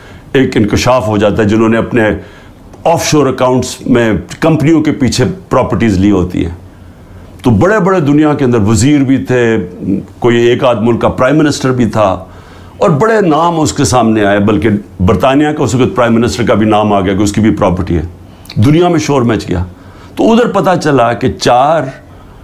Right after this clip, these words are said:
जिन सबसे महंगे London के इलाके में जो Mayfair के flats हैं, वो नवाज शरीफ की बेटी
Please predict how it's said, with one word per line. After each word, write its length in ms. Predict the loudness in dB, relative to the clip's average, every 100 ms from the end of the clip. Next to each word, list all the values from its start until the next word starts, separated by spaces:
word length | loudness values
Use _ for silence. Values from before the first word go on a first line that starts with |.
| -20 -20 -20 -20 -16 -4
जिन 480 | 0 2 2 0 -2 -10 -8
सबसे 680 | -4 -2 -2 -2 -2 0 2
महंगे 580 | 2 2 2 2 2
London 520 | 2 2 0 0 0 0
के 100 | 0
इलाके 460 | 2 0 0 0
में 140 | 2 2
जो 100 | 2
Mayfair 420 | 2 2 0 -2
के 120 | -2
flats 460 | -2 0 0 -2 -6
हैं, 160 | -8 -10 -20 -20 -20 -20 -20 -20 -8 0
वो 100 | 2
नवाज 280 | 2 2
शरीफ 240 | 0 -2 0
की 60 |
बेटी 600 | 0 2 0 0 -2 -4